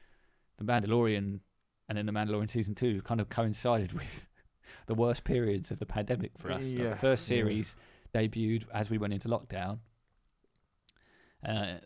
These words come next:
Speaker 1: the first time, and then the second series was coming. It came in the winter time when we went back into lockdown, and then we're running up to Christmas where it was getting bleak again. So, yeah,
Speaker 2: I'm
Speaker 1: it,
Speaker 2: kinda
Speaker 1: it's
Speaker 2: disappointed
Speaker 1: means
Speaker 2: in
Speaker 1: a
Speaker 2: that
Speaker 1: lot to
Speaker 2: second
Speaker 1: people.
Speaker 2: season.
Speaker 1: It's meant a lot to people over the past year. So, yeah, they've gotta get Mandalorian in the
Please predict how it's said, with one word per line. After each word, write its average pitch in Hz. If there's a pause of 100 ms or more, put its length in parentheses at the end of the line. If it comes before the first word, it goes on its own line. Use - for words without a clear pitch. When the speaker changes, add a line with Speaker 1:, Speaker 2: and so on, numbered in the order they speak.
(140)
Speaker 1:
the 107
first 117
time, 98
and 98
then 98
the 110
second 117
series 101
was 107 (180)
coming. 101
It 95
came 107
in 101
the 101
winter 120
time 87
when 90
we 92
went 95
back 104
into 98
lockdown, 92
and 95
then 92 (840)
we're 95
running 95
up 95
to -
Christmas 101
where 90
it 78
was - (100)
getting 92
bleak 113
again. 80
So, 90 (840)
yeah, 90
Speaker 2:
I'm 87
Speaker 1:
it, 107
Speaker 2:
kinda 110
Speaker 1:
it's 90
Speaker 2:
disappointed 110
Speaker 1:
means 123
Speaker 2:
in 117
Speaker 1:
a -
Speaker 2:
that 127
Speaker 1:
lot -
to -
Speaker 2:
second 101
Speaker 1:
people. -
Speaker 2:
season. -
Speaker 1:
It's 107
meant 117
a 107
lot 123
to -
people 92
over 87
the -
past 87
year. 85
So, 92
yeah, 95
they've 101
gotta 120
get 101
Mandalorian 92
in 90
the 87